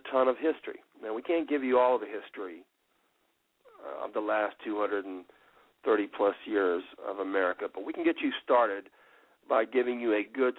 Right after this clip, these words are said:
starting point, and that's April nineteenth, seventeen seventy-five. <clears throat> That's the day our nation was started. So we can talk to you about the events of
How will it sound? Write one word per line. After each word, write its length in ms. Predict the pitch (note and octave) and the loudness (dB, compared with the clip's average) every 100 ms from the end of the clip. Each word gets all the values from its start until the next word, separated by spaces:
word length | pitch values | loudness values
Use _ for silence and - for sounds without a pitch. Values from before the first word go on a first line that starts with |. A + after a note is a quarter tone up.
| - | -2
starting 340 | C#3+ B2+ A#2 | 2 2 0
point, 360 | A2 G2+ G2 F#2 | -4 -2 -2 -2
and 80 | G#2+ | -4
that's 160 | A#2 C#3 | -4 -2
April 280 | A#2+ B2+ A#2+ | -2 -2 2
nineteenth, 500 | A#2 A2 - A2+ G#2+ - | 2 2 -2 -4 -4 -2
seventeen 540 | A2 G2 - A2+ G#2+ - | -2 -4 -6 -6 -6 -6
seventy-five. 760 | G2 F#2+ G2 - A#2 G2 C#2+ - _ _ _ - - - _ _ | -6 -6 -8 2 2 2 -2 -10 _ _ _ -16 -16 -16 _ _
<clears throat> 40 | - - - - _ _ _ _ _ _ _ - | -6 -6 -8 -16 _ _ _ _ _ _ _ -10
That's 160 | D3 - | -8 -4
the 60 | B2 | -2
day 140 | A#2 | 2
our 100 | A2+ | 2
nation 280 | A2+ A2+ A2+ | 0 -2 -4
was 120 | G2+ - | -6 -4
started. 320 | - G#2+ F2 - | 0 0 -2 -10
So 60 | F#2 | -14
we 80 | A#2 | -8
can 140 | D3 | -2
talk 260 | C3+ D3+ - | 2 2 0
to 80 | |
you 100 | A2+ | -8
about 320 | G#2+ G#2+ G#2+ - - - - _ | -4 0 0 -2 -12 -20 -20 _
the 60 | - | -4
events 360 | A2 C#3 D3+ | 0 2 0
of 100 | C#3+ | 0